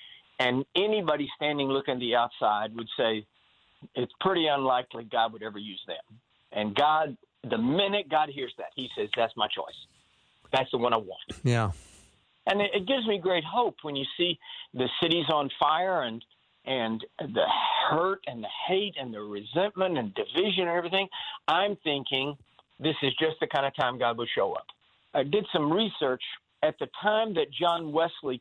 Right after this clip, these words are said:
Speaker 1: came to England, it was at one of the lowest points in English history, totally. Economic exploitation, the miners were just dying in the mines.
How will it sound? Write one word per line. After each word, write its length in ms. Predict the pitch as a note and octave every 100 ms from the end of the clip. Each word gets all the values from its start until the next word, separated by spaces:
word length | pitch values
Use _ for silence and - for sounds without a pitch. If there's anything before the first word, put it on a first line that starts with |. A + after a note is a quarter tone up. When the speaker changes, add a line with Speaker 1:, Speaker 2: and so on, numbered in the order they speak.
| -
Speaker 1:
came 320 | D3+ D3 C#3+ -
to 100 | B2 -
England, 560 | D3+ C3+ G2 F2 G2+ - - - -
it 140 | C#3+
was 200 | C#3+ C#3 D3
at 140 | C#3
one 160 | D#3+ E3
of 80 |
the 80 | C#3
lowest 580 | C3 C3+ E3+ F#3+ G#3 F#3+ _
points 340 | - D#3+ C3+ -
in 100 | C3+ C3+
English 300 | D3+ D3 C3+ - - -
history, 480 | C3 - A2 - - _ -
totally. 340 | F#3 E3+ C3 - _ - - _ _
Economic 640 | D3+ D3 C#3+ D#3+ E3 E3+ D3+
exploitation, 1080 | E3 D3 - D3 C#3 - F3 E3 - E3 D#3
the 80 | A#2+
miners 580 | B2 D3 D#3 D3+ C#3+ C3+
were 160 | B2+ A#2
just 280 | A2+ A#2+ - B2 G#2+
dying 400 | C#3+ D#3 D#3 D3+
in 120 | C3
the 60 | B2
mines. 600 | B2+ D#3 D#3 D3+ D3+